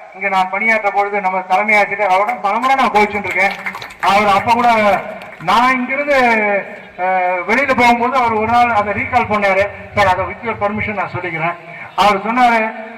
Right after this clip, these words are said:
அஹ், நான் ஏதோ சொல்லிட்டேன்னு அவருக்கு என் மேல கோவம். அஹ், நாங்க ரெண்டு பேரும் காட்டுக்கோட்டை பஸ் ஸ்டாப்ல இருந்து அங்கிருந்து நடந்து வருவோம். அன்னைக்கு ஒரு நாளைக்கு அவரு நான், அவரு நல்ல வாக்கர்,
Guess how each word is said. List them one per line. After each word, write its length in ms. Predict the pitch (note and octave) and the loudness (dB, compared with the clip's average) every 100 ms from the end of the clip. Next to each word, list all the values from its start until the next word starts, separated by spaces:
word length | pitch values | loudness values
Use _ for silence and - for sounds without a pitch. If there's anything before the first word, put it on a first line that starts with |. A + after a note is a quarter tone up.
| - | -4
அஹ், 380 | F3+ F#3 F3+ F3+ | 2 2 2 0
நான் 260 | F#3 F#3+ F#3+ | 0 0 0
ஏதோ 220 | A3 C#4 - | 0 0 -2
சொல்லிட்டேன்னு 380 | B3 B3 A#3+ | -6 -4 0
அவருக்கு 260 | A#3 A3 G#3 | 0 0 -2
என் 80 | G#3+ | -2
மேல 180 | A3 G3 | -2 0
கோவம். 420 | G#3 G#3+ G3 G3+ - - - - - | 2 2 4 2 -2 -12 -18 -16 -2
அஹ், 380 | F3 F3 - - | 2 2 2 -2
நாங்க 260 | - A3 A#3 | 0 0 0
ரெண்டு 180 | A#3 B3+ | -2 -4
பேரும் 160 | B3 | -2
காட்டுக்கோட்டை 400 | A3+ A#3 A#3 A3 G#3+ G3+ F#3+ F#3 F3+ | -4 -2 -4 -2 -2 0 -2 -4 -4
பஸ் 140 | F#3+ | -4
ஸ்டாப்ல 260 | B3 A#3+ G#3+ | -2 -2 -2
இருந்து 200 | G#3+ G#3 | -4 -2
அங்கிருந்து 360 | F#3+ G#3+ G#3+ | -2 -4 -6
நடந்து 240 | G3 G3+ G3 | -6 -4 -4
வருவோம். 260 | E3 C#3 - - - - - | -4 -6 -10 -20 -18 -20 -2
அன்னைக்கு 460 | F3+ G3+ G#3 G3+ G3+ G3 F#3 F3+ | 2 2 0 -2 2 4 4 4
ஒரு 120 | G3+ | 4
நாளைக்கு 300 | A3+ A3+ A3+ | 2 2 0
அவரு 140 | G#3 | 0
நான், 220 | G3+ F#3+ | 0 0
அவரு 280 | F#3+ A3 A#3+ | 2 0 0
நல்ல 260 | A3+ - - | -2 0 2
வாக்கர், 420 | - - G#3 - | 2 2 0 -6